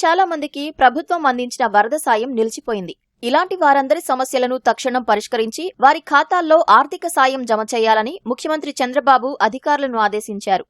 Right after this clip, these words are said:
సచివాలయంలో అధికారులతో సమీక్షించిన సీఎం ఇప్పటి వరకు అందిన సాయం, లబ్ధిదారుల సమస్యలు, ఫిర్యాదులపై చర్చించారు. మొత్తం ఆరు వందల రెండు కోట్ల రూపాయల పరిహారం పంపిణీకి గాను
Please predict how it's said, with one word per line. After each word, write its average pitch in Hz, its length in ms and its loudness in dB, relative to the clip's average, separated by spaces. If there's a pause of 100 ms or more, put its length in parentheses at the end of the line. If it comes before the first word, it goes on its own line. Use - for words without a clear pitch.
(140)
సచివాలయంలో 359 680 2
అధికారులతో 277 600 0
సమీక్షించిన 233 600 -10
సీఎం 226 300 -10 (160)
ఇప్పటి 403 300 -2
వరకు 349 320 0
అందిన 269 260 -2
సాయం, 240 440 0 (100)
లబ్ధిదారుల 226 560 0
సమస్యలు, 220 680 -6
ఫిర్యాదులపై 247 560 -2
చర్చించారు. 208 680 -6 (260)
మొత్తం 302 340 -2 (100)
ఆరు 285 240 6
వందల 311 340 0
రెండు 247 240 -2
కోట్ల 269 320 0
రూపాయల 233 380 0
పరిహారం 226 460 0
పంపిణీకి 202 500 -6
గాను 196 320 -6